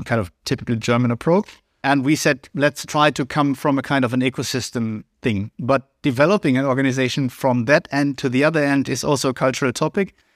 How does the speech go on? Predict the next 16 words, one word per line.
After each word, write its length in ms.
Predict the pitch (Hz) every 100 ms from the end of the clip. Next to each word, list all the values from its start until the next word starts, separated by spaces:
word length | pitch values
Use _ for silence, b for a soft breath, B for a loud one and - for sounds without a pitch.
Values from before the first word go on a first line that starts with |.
| b b
which 260 | 139 -
needs 260 | 151 147 -
some 220 | 139 131
time 320 | - 160 147
and 140 | 123 120
still 340 | - 139 131
needs 300 | 120 107 -
some 200 | - 104
time. 360 | - 104 101 -
So 240 | - 151 123
for 200 | - 147
us, 240 | 196 -
it 120 | 160
meant 340 | 151 147 151 -
we 380 | 131 131 131 - -
started, 600 | - 147 147 143 127